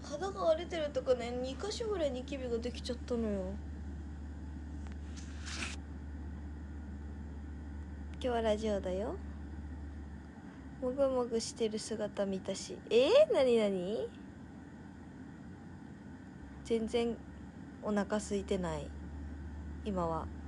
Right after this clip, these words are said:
今からお腹空いてくる。あー、昨日の話？食べてない！昨日絶対に。昨日絶対に食べてない、私は。昨日食べてないんだ。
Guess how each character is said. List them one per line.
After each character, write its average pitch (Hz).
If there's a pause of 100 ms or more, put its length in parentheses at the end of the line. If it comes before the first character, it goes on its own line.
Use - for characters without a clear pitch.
(580)
今 233
か 285
ら 247
お 220
腹 202
空 208
い 190
て 190
く 185
る。 - (1400)
あ 233
ー、 226
昨 214
日 240
の 285
話？ 208 (1800)
食 440
べ 523
て 453
な 440
い！ 330
昨 269
日 269
絶 247
対 262
に。 254 (400)
昨 233 (120)
日 226
絶 226
対 226
に 226
食 226
べ 220
て 220
な 214
い、 185
私 196
は。 165 (1500)
昨 208
日 208
食 220
べ 214
て 214
な 208
い 214
ん 220
だ。 190